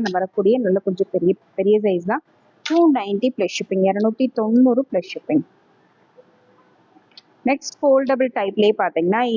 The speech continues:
இன்னொரு மாடல் white and ruby காம்பினேஷன்ல கீழே ஃபுல்லாவே உங்களுக்கு டிராப்ஸ் வந்துரும். just டூ நைன்டி பிளஸ் ஷிப்பிங்.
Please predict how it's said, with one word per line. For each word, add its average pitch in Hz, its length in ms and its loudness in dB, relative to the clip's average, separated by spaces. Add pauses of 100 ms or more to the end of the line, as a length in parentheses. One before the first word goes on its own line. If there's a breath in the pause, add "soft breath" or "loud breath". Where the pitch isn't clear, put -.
இன்னொரு 240 360 4
மாடல் 202 380 0
white 202 260 -2
and 226 140 -2
ruby 202 300 0
காம்பினேஷன்ல 185 680 0
கீழே 240 300 0
ஃபுல்லாவே 208 440 2
உங்களுக்கு 196 360 -4
டிராப்ஸ் 180 440 -2
வந்துரும். 202 380 2
just 226 260 0
டூ 240 180 0
நைன்டி 190 420 -2
பிளஸ் - 220 -6
ஷிப்பிங். - 300 -4